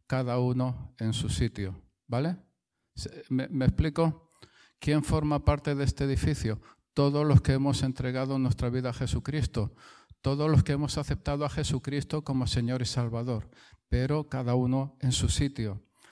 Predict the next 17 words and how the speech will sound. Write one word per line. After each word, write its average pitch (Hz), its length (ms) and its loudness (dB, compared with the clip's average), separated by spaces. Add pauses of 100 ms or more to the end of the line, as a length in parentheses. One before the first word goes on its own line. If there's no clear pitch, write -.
(320)
Imagínate, 160 680 -2
por 156 180 -4
ejemplo, 139 480 2
la, 113 260 0
la 123 160 0
fachada 139 580 2
de 127 100 -4
una 127 240 -4
casa 131 280 -2
de 117 140 -2
piedra 120 420 -4
en 110 100 -6
la 110 100 -8
que 110 100 -8
falta 123 320 -2
una 113 180 -4
piedra. 107 480 -4